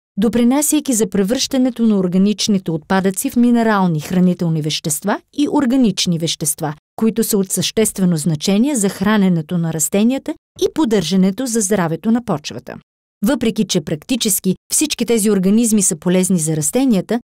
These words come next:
малък брой от тях могат да нарушат нормалните функции на растението, като по този начин причинят болести по растенията. Микроорганизмите, които причиняват тези заболявания, се наричат патогени в почвата –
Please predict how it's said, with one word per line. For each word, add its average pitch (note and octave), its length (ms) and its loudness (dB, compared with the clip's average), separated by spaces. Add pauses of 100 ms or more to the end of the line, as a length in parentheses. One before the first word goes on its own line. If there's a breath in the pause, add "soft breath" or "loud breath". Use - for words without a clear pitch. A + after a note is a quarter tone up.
(160)
малък D4 360 2
брой B3+ 200 0
от A#3+ 160 0
тях A3+ 280 -2
могат B3+ 240 0
да A#3 100 2
нарушат A3 500 0
нормалните G#3+ 600 2
функции F#3 380 0
на G3 120 4
растението, G3 640 0 (220)
като E3 260 -4
по E3+ 100 -6
този G#3+ 280 2
начин G#3 440 0
причинят G3+ 500 -2
болести F#3+ 440 -2
по D#3+ 140 -4
растенията. D3 640 -6 (400)
Микроорганизмите, A#3 1400 0
които G3 320 -4
причиняват E3+ 720 -2
тези G3 240 0
заболявания, A#3 720 0
се C#4 160 0
наричат C4 540 -2
патогени G#3 720 -2 (120)
в - 40 -12
почвата – D3+ 520 -6